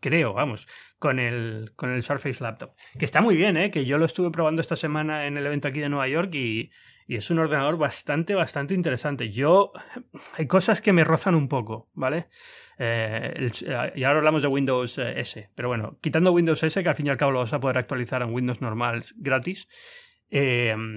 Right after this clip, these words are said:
la construcción del ordenador tiene algunas cosas un poco extrañas. A mí la pantalla táctil en los portátiles, yo sigo viéndola como algo que, bueno, si no molesta, pues que se ponga, vale, pero no es cómoda. Y entonces, eh, cuando tocas la pantalla, eh,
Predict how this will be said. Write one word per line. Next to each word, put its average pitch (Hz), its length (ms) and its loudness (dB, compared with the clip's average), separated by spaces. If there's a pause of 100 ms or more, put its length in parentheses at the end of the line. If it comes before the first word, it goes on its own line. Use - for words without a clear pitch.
(560)
la 135 360 0
construcción 156 440 -2
del 175 140 2
ordenador 151 440 2
tiene 151 160 0
algunas 139 300 -2
cosas 127 280 -6
un 117 60 -10
poco 120 140 -4
extrañas. 113 380 -6
A 120 40 0
mí 147 160 2
la 151 140 4
pantalla 147 320 2
táctil 147 340 -2
en 135 80 -2
los 127 140 -4
portátiles, 147 720 -4 (800)
yo 143 120 2
sigo 160 260 6
viéndola 151 380 4
como 139 220 2
algo 147 200 4
que, 120 180 -4 (280)
bueno, 143 580 4 (180)
si 131 520 -2
no 175 720 2
molesta, 185 600 4
pues 143 360 -6
que 139 120 -4
se 113 120 -2
ponga, 117 240 -2
vale, 117 320 2 (400)
pero 131 220 2
no 143 120 4
es 143 140 0
cómoda. 113 360 -6
Y 123 60 -4
entonces, 131 340 -2
eh, 127 220 2
cuando 127 240 0
tocas 139 240 2
la 147 80 2
pantalla, 139 400 2 (160)
eh, 139 240 -8